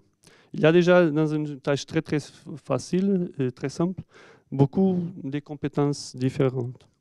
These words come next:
Et si on pense aussi à une mémoire, un peu lecture, on a, on a vachement plus. On a aussi plusieurs paramètres qu'on peut changer pour, euh, aider la, la compréhension. So, ça, c'est un niveau qu'ils ont, ils savent pas encore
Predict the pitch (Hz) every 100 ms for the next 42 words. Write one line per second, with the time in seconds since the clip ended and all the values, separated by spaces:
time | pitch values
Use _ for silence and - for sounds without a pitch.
0 | _ - - - _ 135 123 139 156 147
1 | 147 135 147 143 135 135 131 151 160 160
2 | 139 127 123 127 123 131 131 - 170 165
3 | 135 139 135 127 127 156 131 127 120 139
4 | 147 131 - 139 127 131 120 - _ _
5 | _ _ _ _ _ - _ _ _ _
6 | _ _ _ _ _ _ _ _ _ _
7 | _ _ 151 160 165 147 156 151 156 -
8 | 180 - 165 151 160 - 151 147 160 -
9 | 147 143 139 147 135 170 247 - _ -
10 | _ _ _ 139 _ 143 127 131 127 123
11 | 123 95 127 127 139 127 123 127 123 135
12 | 127 131 123 180 196 _ - - - 151
13 | 160 165 185 180 180 175 175 170 151 160
14 | 147 147 143 156 143 - 151 151 - 151
15 | 135